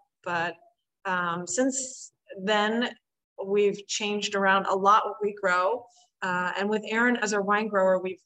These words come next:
really changed what we grow. She, in her new plantings, she's planted more Gruner,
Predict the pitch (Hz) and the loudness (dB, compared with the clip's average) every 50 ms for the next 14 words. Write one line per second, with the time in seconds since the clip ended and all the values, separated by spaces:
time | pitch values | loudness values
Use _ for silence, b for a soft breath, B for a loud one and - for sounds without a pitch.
0 | _ - 214 247 247 202 196 - - 202 190 185 180 - - - - - _ 196 | _ 0 2 2 2 2 0 0 -4 -6 -6 -6 -8 -8 -10 -10 -10 -8 _ -8
1 | - - 180 175 175 - 175 175 170 165 165 175 170 - 196 190 - _ _ _ | -6 -4 -6 -6 -2 0 0 2 2 0 0 -4 -6 -8 -10 -10 -12 _ _ _
2 | _ - _ _ - 220 226 214 220 220 220 214 220 220 247 220 208 202 214 214 | _ -20 _ _ -8 -6 -4 -2 -2 0 0 0 -2 -2 -4 -4 -4 -4 -4 -6
3 | 202 208 208 202 - - - - - - 190 185 190 185 175 196 208 208 190 208 | -6 -6 -6 -6 -8 -10 -10 -12 -8 -8 -8 -8 -8 -10 -6 -4 -2 -2 -2 -2
4 | 214 214 214 208 208 208 208 208 208 | -2 0 0 2 2 2 0 0 -4